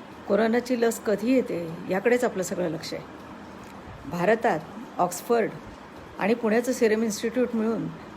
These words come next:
एक लस आणणार आहेत आणि या लसीकडेच आपल्या सर्वांचं लक्ष लागलं आहे. ही सिरम इन्स्टिट्यूट पुण्याची तशी बघितलं तर खूप जुनी आहे आणि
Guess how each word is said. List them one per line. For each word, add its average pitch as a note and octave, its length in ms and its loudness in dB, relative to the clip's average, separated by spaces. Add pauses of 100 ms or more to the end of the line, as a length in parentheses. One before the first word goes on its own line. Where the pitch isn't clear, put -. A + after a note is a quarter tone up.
एक G3 180 0
लस G#3 240 6
आणणार F#3 280 0
आहेत - 1200 -6
आणि G3+ 180 2
या A3 160 6
लसीकडेच B3 540 6
आपल्या G3 220 0
सर्वांचं G3 380 0
लक्ष D#3+ 240 -2
लागलं D#3 300 -4
आहे. - 140 -12 (960)
ही B3 80 2
सिरम C4+ 340 6
इन्स्टिट्यूट C4+ 420 4
पुण्याची A3+ 560 2 (840)
तशी G#3 180 2
बघितलं B3+ 380 4
तर C4 140 4
खूप A#3 140 -2
जुनी A3 340 2
आहे G#3 100 -2 (760)
आणि G3 140 0